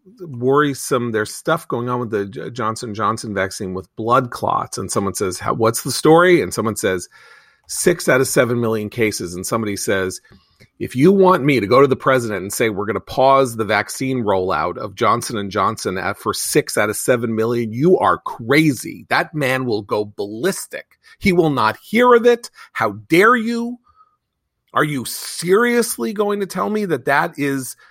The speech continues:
epidemiologically sound?'" Like, was anyone at the table saying something like that? That's where Abe may really have a powerful point here, which is this idea that somehow, uh,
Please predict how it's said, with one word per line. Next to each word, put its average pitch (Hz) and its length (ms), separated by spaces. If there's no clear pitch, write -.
epidemiologically 156 1300
sound?'" 160 640
Like, 151 220
was 165 240
anyone 220 420
at 214 140
the 185 60
table 190 400
saying 185 340
something 196 360
like 196 200
that? 180 280
That's 170 380
where 175 180
Abe 143 300
may 131 400
really 156 480
have 127 200
a 120 60
powerful 117 500
point 117 360
here, - 180
which 123 260
is 98 380
this 135 340
idea 151 720
that 120 200
somehow, 110 800
uh, 107 280